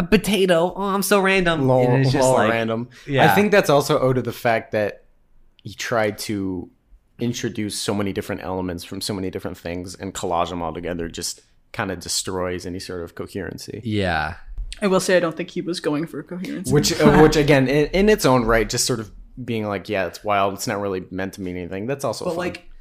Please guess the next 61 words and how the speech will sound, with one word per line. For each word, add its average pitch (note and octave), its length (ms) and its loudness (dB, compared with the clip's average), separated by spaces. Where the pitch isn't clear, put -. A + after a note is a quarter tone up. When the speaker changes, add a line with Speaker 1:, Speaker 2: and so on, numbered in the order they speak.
Speaker 1:
okay, C#3 320 0
Speaker 2:
Not B2+ 140 0
Speaker 1:
uh, - 20 -4
Speaker 2:
to B2+ 60 0
say A#2+ 200 0
it - 100 -6
can't G2 220 -8
be G2 80 -8
fun. F2 240 -10
Speaker 1:
if D3+ 140 -2
you, F#3+ 260 4
if C3+ 120 2
you D#3 60 2
wanna D3+ 120 4
look A#2 120 2
at A2+ 60 0
movies G2 280 -4
that, - 100 -14
like, F#2 220 -8
you G#2 140 -8
know, D2 220 -14
don't F#2+ 220 -4
mean F#2+ 140 -4
anything, F2+ 460 -8
um, A2 400 0
what's E3 220 -2
that G3+ 180 4
one C#3+ 140 2
fucking B2+ 480 -4
movie A2 260 -2
with G#2 140 -4
the G2+ 100 -4
talking G2 560 -8
chimp F#2 340 -6
and F#2 180 -8
the, F2+ 240 -12
uh, E2+ 360 -8
some, F#2 400 -10
the G2+ 120 0
director F2+ 420 -4
talking E2+ 260 -8
to F2 60 -6
the E2 60 -10
monkey E2 260 -14
the F#2+ 100 -8
entire F#2 260 -4
time? - 160 -4
Speaker 3:
Oh, A#3 60 10
the G#3 100 8
David F3+ 220 6
Lynch E3 200 -2
Speaker 2:
<laughs> - 0 -
Speaker 3:
one? B3 120 6
Speaker 2:
David D#3 320 6
Speaker 1:
Yeah, C#3 120 8
Speaker 2:
Lynch. C3 120 4
Speaker 1:
the C3+ 60 4
David C3+ 240 8
Speaker 2:
Okay. C3 80 6
Speaker 1:
Lynch C3 160 6
movie. F#2+ 460 0